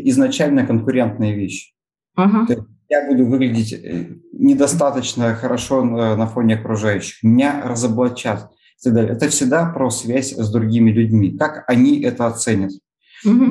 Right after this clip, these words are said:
Speaker 1: Вот. То есть, да, как бы это, э, то есть поэтому, если вы находитесь на необитаемом острове и строите дом, у вас вряд ли возникнет, эм, синдром самозванца, типа "я фиговый строитель". Вам, честно
Speaker 2: Мгм.
Speaker 1: говоря, возникнет все равно. Как могу, так и строю.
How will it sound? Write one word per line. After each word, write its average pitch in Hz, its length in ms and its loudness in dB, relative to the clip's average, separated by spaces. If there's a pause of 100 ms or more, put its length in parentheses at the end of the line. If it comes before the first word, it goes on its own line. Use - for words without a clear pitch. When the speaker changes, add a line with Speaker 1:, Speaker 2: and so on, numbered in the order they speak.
Speaker 1:
Вот. 104 180 -6 (220)
То - 60 -20
есть, - 220 -16
да, - 100 0
как 107 200 -2
бы 101 260 -2 (240)
это, - 180 -2
э, 127 260 2
то 123 80 0
есть 113 120 -4
поэтому, 143 340 2
если 131 360 0
вы 117 320 2
находитесь 123 480 -2
на 117 60 0
необитаемом 117 720 0
острове 107 520 -4
и 107 40 -6
строите 131 380 -2
дом, 170 240 2
у 131 60 2
вас 127 180 -2
вряд 147 320 -2
ли 120 60 0
возникнет, 110 600 0
эм, 113 380 0
синдром 123 380 0
самозванца, 117 600 -2
типа 113 200 -4
"я 120 180 4
фиговый 113 340 0
строитель". 113 560 -4 (360)
Вам, 156 280 0
честно 170 280 2
Speaker 2:
Мгм. 120 80 0
Speaker 1:
говоря, 135 220 0
возникнет 123 280 -2
все - 180 -4
равно. 110 300 -2
Как 135 200 -6
могу, 143 300 0
так 151 180 -6
и 139 40 -8
строю. 104 460 -2